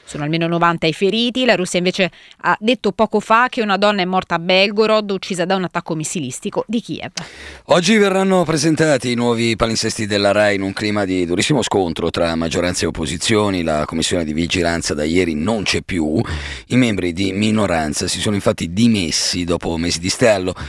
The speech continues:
Speaker 2: in cui la destra ha disertato tutte le sedute per cercare di imporre il proprio nome alla presidenza della televisione pubblica.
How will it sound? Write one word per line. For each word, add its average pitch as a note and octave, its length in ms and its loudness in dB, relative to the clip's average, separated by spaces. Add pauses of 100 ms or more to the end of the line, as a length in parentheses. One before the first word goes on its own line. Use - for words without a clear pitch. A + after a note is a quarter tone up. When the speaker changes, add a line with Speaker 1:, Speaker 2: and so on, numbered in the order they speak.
(240)
Speaker 2:
in A#2+ 100 0
cui G#2 220 0
la G2+ 100 2
destra E2 460 0
ha D#2 60 0
disertato F#2+ 920 0
tutte G3 300 0
le G2 160 2
sedute F2 540 -4
per D#2+ 240 -6
cercare F2+ 680 0
di D2+ 100 -6
imporre F2 500 -2
il C#2+ 120 -6
proprio G#2 380 0
nome C#2+ 360 -6 (160)
alla F#2 200 0
presidenza E2+ 680 -4 (100)
della F#2 220 0
televisione F#2+ 400 0
pubblica. D#2 500 -4